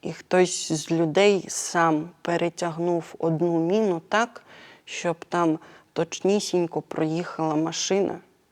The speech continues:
Ось, і це було, ну, досить моторошно, коли ти розумієш, що один ворог,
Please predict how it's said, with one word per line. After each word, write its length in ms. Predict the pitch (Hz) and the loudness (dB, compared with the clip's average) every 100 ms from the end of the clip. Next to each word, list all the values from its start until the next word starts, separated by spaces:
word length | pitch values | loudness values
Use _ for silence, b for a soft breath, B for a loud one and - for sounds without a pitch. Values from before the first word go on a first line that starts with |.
| _ b b b b b b b b - | _ b b b b b b b b -14
Ось, 460 | - - - - - - | -12 -10 -10 -12 -16 -12
і 280 | - 135 - - | -6 -4 -6 -12
це 240 | - 170 | -4 -2
було, 460 | 160 151 156 156 156 | 0 2 4 4 4
ну, 280 | 170 - 170 | 0 -4 -4
досить 580 | - 160 202 - 190 - | 2 6 6 4 -2 2
моторошно, 760 | 185 175 160 156 147 - 156 - | 4 4 2 2 0 -4 -8 -4
коли 240 | 151 160 | -2 0
ти 180 | 156 170 | 0 2
розумієш, 760 | 160 160 170 185 185 175 160 - | 2 4 4 6 6 4 2 0
що 260 | 170 160 156 B B B B B B B B B B | 2 2 2 B B B B B B B B B B
один 460 | - 160 214 202 | 4 10 10 10
ворог, 420 | 180 202 202 190 | 10 10 12 10